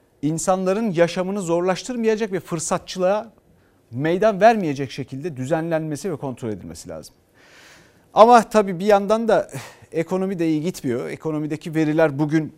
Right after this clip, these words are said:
e, dolar gün içinde sekiz buçuk lirayı buldu. Euro on lirayı gördü. Neyse ki sonra bir miktar gevşedi, içimize su serpildi. İşte dolar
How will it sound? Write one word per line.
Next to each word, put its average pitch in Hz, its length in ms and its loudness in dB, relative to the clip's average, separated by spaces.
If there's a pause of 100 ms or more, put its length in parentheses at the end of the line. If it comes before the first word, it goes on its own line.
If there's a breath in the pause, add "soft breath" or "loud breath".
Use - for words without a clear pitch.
(120)
e, 127 160 -6
dolar 151 280 6
gün 151 180 -4
içinde 151 360 -6
sekiz 151 540 -10
buçuk - 300 -14
lirayı 139 320 0
buldu. 120 320 -6 (420 soft breath)
Euro 151 300 4
on 151 460 -2 (120)
lirayı 139 340 2
gördü. 120 500 -2 (480 soft breath)
Neyse 214 340 2
ki 226 100 -8
sonra 202 340 2
bir 202 80 -4
miktar - 640 0
gevşedi, 160 640 -2
içimize 165 440 -4
su 202 440 -6
serpildi. 143 760 0
İşte - 300 -10
dolar 165 480 0